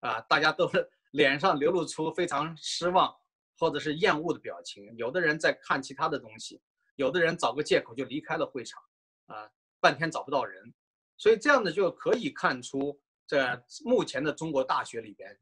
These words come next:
即使在顶尖的大学里边，领导人他的这个选拔是一个劣币驱逐良币的过-，过程。大家想一想，北大历史上的这些校长们都是些何等的人物啊！啊，当年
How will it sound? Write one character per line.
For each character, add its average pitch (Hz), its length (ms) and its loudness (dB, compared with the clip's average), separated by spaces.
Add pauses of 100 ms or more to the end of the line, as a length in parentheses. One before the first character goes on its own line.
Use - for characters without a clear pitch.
(120)
即 196 160 -6
使 165 180 -4
在 160 180 2
顶 117 320 -10
尖 180 120 0
的 190 80 -2
大 143 180 0
学 127 140 -8
里 107 140 -12
边， 107 260 -14
领 143 160 -6
导 135 200 0
人 98 340 -16 (280)
他 - 120 -6
的 196 100 -2
这 - 120 -6
个 156 80 0
选 95 340 -8
拔 107 220 -8
是 135 180 -8
一 139 80 -8
个 135 220 -4
劣 180 300 2
币 123 260 -8
驱 - 240 -10
逐 135 160 -8
良 117 320 -10
币 160 120 -6
的 - 180 -14
过-， 113 120 -14 (220)
过 - 140 -2
程。 - 200 -14 (720)
大 220 100 4
家 233 100 4
想 170 200 0
一 202 40 -2
想， 151 160 2
北 113 140 -6
大 165 160 0
历 240 160 -4
史 - 180 -6
上 175 180 -2
的 127 60 -6
这 131 140 -10
些 123 320 -6
校 151 260 2
长 - 180 -10
们 92 120 -20
都 147 140 -6
是 131 80 -12
些 135 140 -4
何 123 260 -6
等 - 160 -10
的 - 80 -20
人 - 100 -20 (140)
物 - 140 -18
啊！ - 520 -18
啊， 117 40 -10
当 165 220 -2
年 147 240 -2